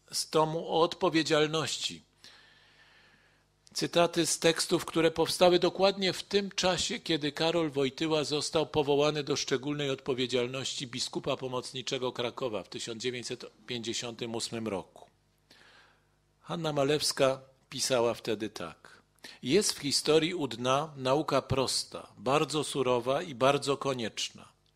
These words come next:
o pograniczu wolności i konieczności.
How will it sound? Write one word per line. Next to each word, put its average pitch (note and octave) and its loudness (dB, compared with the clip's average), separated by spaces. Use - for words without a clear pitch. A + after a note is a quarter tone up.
o D3 2
pograniczu D3+ 4
wolności C#3+ 2
i - -10
konieczności. - -6